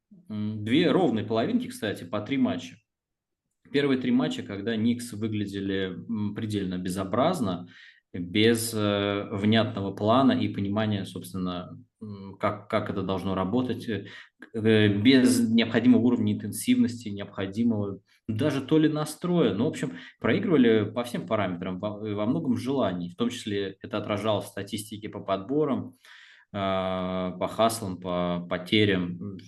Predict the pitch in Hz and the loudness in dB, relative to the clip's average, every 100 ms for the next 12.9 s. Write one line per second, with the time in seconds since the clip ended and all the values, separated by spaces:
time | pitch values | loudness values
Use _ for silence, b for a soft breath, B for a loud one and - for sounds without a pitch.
0 | 98 92 92 92 - - - 113 107 95 | -12 -8 -8 -10 -16 -18 -4 -2 0 0
1 | 104 104 98 110 107 - 104 - - - | 0 0 0 -2 -2 2 0 0 -8 -14
2 | _ B B B B - 101 104 202 147 | _ B B B B -2 0 2 2 2
3 | - 110 151 208 180 135 131 135 123 110 | -4 -2 2 2 4 4 4 6 6 4
4 | 104 104 104 127 113 107 113 113 123 196 | 2 0 -4 -2 -2 -2 -2 0 -2 -2
5 | 202 - - 107 165 156 - 135 120 110 | -4 -6 -10 -6 -4 -4 -4 -2 -2 0
6 | 110 104 143 - 120 110 107 107 104 - | 0 0 -2 -2 -2 0 -2 -2 -4 -6
7 | 110 147 180 175 B B B _ 110 104 | 0 2 2 0 B B B _ -4 0
8 | 156 151 135 131 143 170 - 110 104 127 | 0 2 4 6 4 0 -2 -4 0 4
9 | 127 113 101 98 92 90 90 110 107 92 | 4 4 2 -2 -6 -10 -10 -8 -10 -12
10 | 95 101 - - 92 98 98 - 101 104 | -14 -16 -16 -12 -8 -8 -8 -12 -14 -16
11 | 107 - _ _ _ 110 107 104 113 113 | -18 -20 _ _ _ -8 -6 -4 -2 0
12 | 120 117 107 107 104 95 87 98 | 2 2 2 0 -2 -4 -6 -12